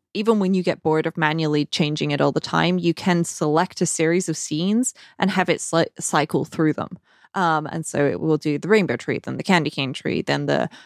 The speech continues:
the twinkly stars tree or whatever it is. Um, and then, you know,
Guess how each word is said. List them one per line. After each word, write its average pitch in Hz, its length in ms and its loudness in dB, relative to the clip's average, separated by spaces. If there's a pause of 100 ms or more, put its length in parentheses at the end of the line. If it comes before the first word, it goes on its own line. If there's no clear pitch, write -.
(180)
the 139 320 4
twinkly 160 340 0
stars 156 420 0
tree - 320 -6
or - 140 -2
whatever 165 420 2
it - 100 -4
is. - 220 -10 (340)
Um, 156 360 2
and 160 140 2
then, 143 340 0
you 170 100 0
know, 147 200 -2